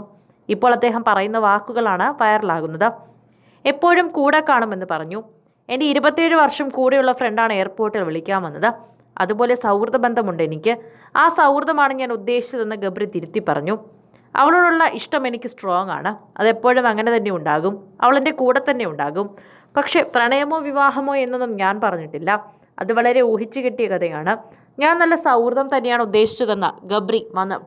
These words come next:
പ്ലേറ്റ് തിരിച്ച് സംസാരിക്കുന്നുവെന്ന് പ്രേക്ഷകർ പറയുന്നു. "നമ്മുടെ നിലപാടുകൾ ശക്തമാകുമ്പോഴാണ് നമുക്ക് വിമർശനം കൂടുന്നതെന്നാണ് എൻ്റെ വിശ്വാസം. എൻ്റെ നിലപാടുകൾ ശക്തമായിരുന്നു.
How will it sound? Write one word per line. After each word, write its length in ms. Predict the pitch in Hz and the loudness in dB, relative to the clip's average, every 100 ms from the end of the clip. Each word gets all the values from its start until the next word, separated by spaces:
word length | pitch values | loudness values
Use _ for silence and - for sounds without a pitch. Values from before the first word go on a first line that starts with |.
| - | -4
പ്ലേറ്റ് 320 | 208 240 269 | -2 -2 -2
തിരിച്ച് 220 | 226 214 - | -4 -4 -4
സംസാരിക്കുന്നുവെന്ന് 800 | 196 175 220 208 208 208 190 - - | -4 -2 -2 0 -2 -4 -4 -6 -2
പ്രേക്ഷകർ 440 | 180 185 208 175 - | -2 0 0 0 -2
പറയുന്നു. 340 | 151 151 202 220 - - - | -4 -2 0 -2 -8 -20 -2
"നമ്മുടെ 340 | 262 285 320 359 320 | 4 6 6 4 4
നിലപാടുകൾ 500 | 285 277 285 294 285 | 2 4 4 2 -2
ശക്തമാകുമ്പോഴാണ് 920 | 277 254 - 262 240 240 240 220 196 196 294 | -2 -2 0 0 0 0 -2 0 2 2 0
നമുക്ക് 240 | 240 262 | -2 -6
വിമർശനം 520 | 226 220 247 - 277 262 | -6 -2 -2 -2 -6 -2
കൂടുന്നതെന്നാണ് 640 | 226 220 240 254 226 214 208 | -2 0 0 0 2 2 2
എൻ്റെ 120 | 196 185 | -2 -6
വിശ്വാസം. 420 | - 165 165 220 226 - _ - - | -4 -2 0 -2 -6 -14 _ -8 -4
എൻ്റെ 200 | 247 285 | 0 0
നിലപാടുകൾ 560 | 277 269 285 269 285 | 0 4 4 4 0
ശക്തമായിരുന്നു. 800 | 277 240 - 240 208 160 160 196 | -2 -2 -2 -2 -2 -4 -8 -12